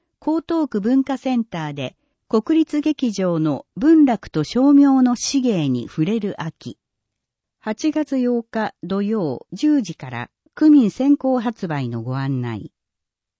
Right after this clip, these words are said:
三十八、八月二十九日土曜、江東区民祭り亀戸地区夏祭り大会。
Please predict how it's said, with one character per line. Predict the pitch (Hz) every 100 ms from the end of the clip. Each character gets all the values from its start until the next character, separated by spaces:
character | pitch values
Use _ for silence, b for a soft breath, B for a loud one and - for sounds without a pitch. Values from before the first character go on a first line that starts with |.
| _ _ _ _ _ _ _
三 | _ 285 320 294
十 | 220 175 160
八、 | 151 - - 143 - _ _ _ _
八 | - 208 311
月 | 320 320 302
二 | 320
十 | 277 233 208
九 | 247
日 | 226 190 - 147 -
土 | 151 175
曜、 | 196 196 143 117 _ _ _ -
江 | 302 320
東 | 311 311
区 | - 285
民 | 269 269 254
祭 | 254 - 170
り | 147 - _
亀 | - 226 302 311
戸 | 294 285
地 | - -
区 | 151
夏 | 127 143 -
祭 | 269 269 262 233
り |
大 | 220 208 160
会。 | 135 117 165